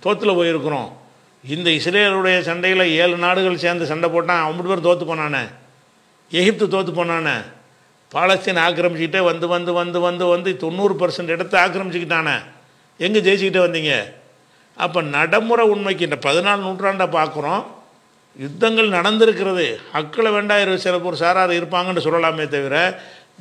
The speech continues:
ஜெயிப்பார்கள்னு சொல்றதுக்கு மார்க்கத்துல கூடுமா? அப்படி இருக்குதா? அல்லாஹ் அப்படி அமைச்சிருக்கிறானா? அப்ப இன்னும் கண்டிப்பா ஜெயித்து கொண்டே இருப்பா. ஒரு யுத்தம் நடந்தா போதும். போன இஸ்ரேல் போர்லயும் அப்படித்தான் சொன்னாங்க. எகிப்து இஸ்ரேல் போர்லயும்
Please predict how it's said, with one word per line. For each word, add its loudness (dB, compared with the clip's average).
ஜெயிப்பார்கள்னு 2
சொல்றதுக்கு -4
மார்க்கத்துல 0
கூடுமா? -2
அப்படி -2
இருக்குதா? 2
அல்லாஹ் 0
அப்படி 0
அமைச்சிருக்கிறானா? -2
அப்ப 0
இன்னும் 0
கண்டிப்பா -2
ஜெயித்து 0
கொண்டே 2
இருப்பா. 2
ஒரு -2
யுத்தம் -4
நடந்தா 2
போதும். -2
போன -2
இஸ்ரேல் 0
போர்லயும் 0
அப்படித்தான் -2
சொன்னாங்க. -2
எகிப்து -2
இஸ்ரேல் -4
போர்லயும் -2